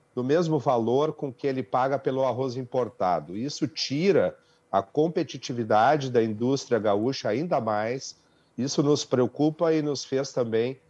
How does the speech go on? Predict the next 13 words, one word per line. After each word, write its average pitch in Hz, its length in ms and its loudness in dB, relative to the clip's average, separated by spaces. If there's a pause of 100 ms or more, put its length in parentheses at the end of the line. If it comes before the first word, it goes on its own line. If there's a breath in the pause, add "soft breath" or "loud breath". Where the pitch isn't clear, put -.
(300)
assinar 123 500 -2
uma 131 180 2
nota 123 400 -2
conjunta, 139 880 -4
e 110 260 -2
setor 127 420 -4
produtivo, 135 960 -2 (440 soft breath)
cooperativas 139 960 0
e 127 80 -6
também 120 580 -2
o 113 100 -4
setor 151 360 0
industrial, 120 800 0